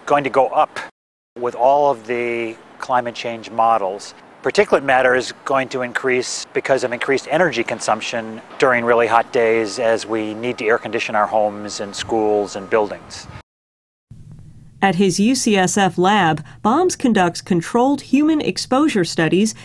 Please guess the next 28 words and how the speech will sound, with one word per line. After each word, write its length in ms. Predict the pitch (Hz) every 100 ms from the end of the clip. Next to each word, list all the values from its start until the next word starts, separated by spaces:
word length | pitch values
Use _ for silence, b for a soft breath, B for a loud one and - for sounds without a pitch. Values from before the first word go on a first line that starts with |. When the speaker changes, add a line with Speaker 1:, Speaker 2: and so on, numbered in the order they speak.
| B
Speaker 2:
using 380 | 170 165 180 165
a 80 |
chamber 520 | 160 - 262 269 185 160
where 200 | 175 165
participants 800 | 190 180 320 330 320 254 240 233
are 160 | 196
exposed 600 | 175 - - 220 240 247 -
to 100 | 185
pollutants 720 | - 175 262 - 180 190 -
under 200 | - 170
controlled 640 | 170 185 180 294 254 175 -
conditions. 880 | 220 208 233 202 151 151 - - - - - - - - - - - -
Speaker 1:
In 140 | 160
the 80 | 151
real 340 | 143 175 175 156
world, 560 | 156 170 143 135 120 - - - - -
there's 160 | 131 127
always 200 | 135 139
a 60 | 123
mixture 340 | 156 - 131
of 80 | 113
pollutants, 600 | 120 110 101 95 - - - - - -
ozone, 560 | 123 135 123 110 101 95 -
particulate 420 | 117 151 139 117
matter, 380 | 110 110 104 101
oxides 400 | 120 - 127 120
of 80 |
nitrogen. 480 | 107 123 127 117 110